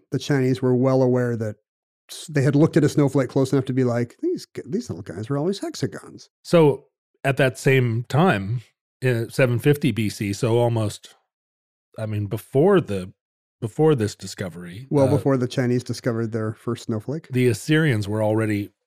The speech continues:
Speaker 2: grinding lenses out of quartz, not necessarily for, like, Benjamin Franklin style spectacles,
Speaker 1: They didn't
Speaker 2: but
Speaker 1: put two lumps of quartz in front of their eyes and walk around
Speaker 2: <laughs> No.
Speaker 1: running into things?
Speaker 2: No, but they were, you know, they, they, they had already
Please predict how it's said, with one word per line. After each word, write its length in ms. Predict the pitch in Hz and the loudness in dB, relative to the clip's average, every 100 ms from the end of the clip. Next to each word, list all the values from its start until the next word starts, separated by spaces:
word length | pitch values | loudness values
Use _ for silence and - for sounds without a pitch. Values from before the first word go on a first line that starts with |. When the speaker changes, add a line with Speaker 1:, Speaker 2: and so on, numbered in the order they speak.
| _ _ - | _ _ -2
Speaker 2:
grinding 480 | 123 120 113 110 98 | 2 4 4 0 -2
lenses 500 | 104 117 113 104 98 | -2 0 0 -4 -6
out 160 | 101 95 | -6 -8
of 100 | - | -12
quartz, 680 | - 135 98 - - - - _ _ _ _ _ | -4 -4 -4 -10 -18 -18 -20 _ _ _ _ _
not 180 | 135 120 | -4 -2
necessarily 520 | 113 104 - 117 107 | -4 -6 -6 -4 -4
for, 340 | 92 101 95 90 - | -6 -8 -10 -12 -12
like, 340 | 95 85 - _ _ _ _ _ _ | -14 -14 -20 _ _ _ _ _ _
Benjamin 360 | 123 110 95 95 | -2 0 -4 -6
Franklin 440 | - 104 101 92 | -6 -4 -4 -8
style 280 | - 98 82 | -8 -10 -10
spectacles, 580 | - 143 - 104 165 156 | -6 -4 -4 -8 -8 0
Speaker 1:
They 80 | 156 | 2
didn't 180 | 160 | 4
Speaker 2:
but 60 | 147 156 | 2 0
Speaker 1:
put 80 | 147 | -2
two 260 | - 151 147 | 2 6 6
lumps 300 | 135 135 - | 4 2 0
of 140 | 135 | -4
quartz 340 | - 131 143 - | -2 -2 0 0
in 80 | 135 | 0
front 160 | 139 | 2
of 40 | 135 | 2
their 100 | 127 | 2
eyes 260 | 123 139 | 2 0
and 180 | 135 120 | 0 0
walk 240 | 120 123 139 | 0 0 0
around 400 | 123 123 151 - - | 0 0 0 -2 -6
Speaker 2:
<laughs> 120 | 156 160 | -6 0
No. 380 | 156 165 143 147 | 4 4 4 4
Speaker 1:
running 260 | 147 147 | 4 4
into 140 | 147 151 | 4 4
things? 360 | 180 208 208 - | 4 2 0 4
Speaker 2:
No, 160 | 208 170 | 6 8
but 180 | 143 | 6
they 120 | 156 151 | 6 6
were, 340 | 160 170 160 | 8 8 6
you 120 | 156 | 4
know, 140 | 160 123 | 2 4
they, 220 | 131 135 | 4 2
they, 360 | 120 139 113 117 | 0 -4 -4 -2
they 140 | 139 123 | 2 4
had 220 | 135 123 - | 2 0 0
already 520 | 143 139 131 120 107 | 2 4 4 4 0